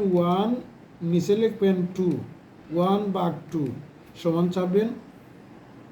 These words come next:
উম, শিফট আমি চাপি নাই, শিফট, তারপরে sin,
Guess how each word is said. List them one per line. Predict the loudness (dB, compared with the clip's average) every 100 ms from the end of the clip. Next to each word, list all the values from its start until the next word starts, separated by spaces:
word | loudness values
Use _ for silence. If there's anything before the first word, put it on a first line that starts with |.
| -20 -20 -20 -20 -8
উম, | -4 -4
শিফট | -2 -2 -2
আমি | -2 -2 -2
চাপি | -2 -2
নাই, | -2 -4 -4 0
শিফট, | 4 4 2 -2 -12 -18 -18 -20 -20 -20 -20 -20 -20 -6
তারপরে | -4 2 4 4 0
sin, | -2 2 2